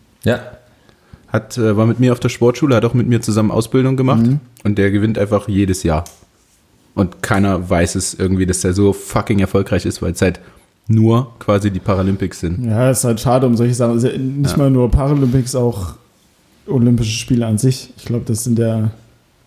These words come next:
Speaker 3: Leichtathletik finanziell gesehen nicht gerade die, die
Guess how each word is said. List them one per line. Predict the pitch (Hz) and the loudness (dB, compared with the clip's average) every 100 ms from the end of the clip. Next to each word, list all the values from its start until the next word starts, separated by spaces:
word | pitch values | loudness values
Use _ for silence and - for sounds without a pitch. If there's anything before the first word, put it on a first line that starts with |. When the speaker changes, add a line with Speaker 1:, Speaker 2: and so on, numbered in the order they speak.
| _ | _
Speaker 3:
Leichtathletik | 123 113 120 131 123 131 127 135 127 - - - - - - - - - | -2 0 0 0 0 0 2 2 0 -4 -18 -18 -20 -20 -20 -20 -20 -6
finanziell | 127 120 117 120 131 | -2 -2 0 0 2
gesehen | 135 127 139 139 | 2 2 2 2
nicht | 131 - | 0 -2
gerade | 131 127 123 | -2 0 0
die, | 123 123 | 0 0
die | 120 120 127 | 0 2 2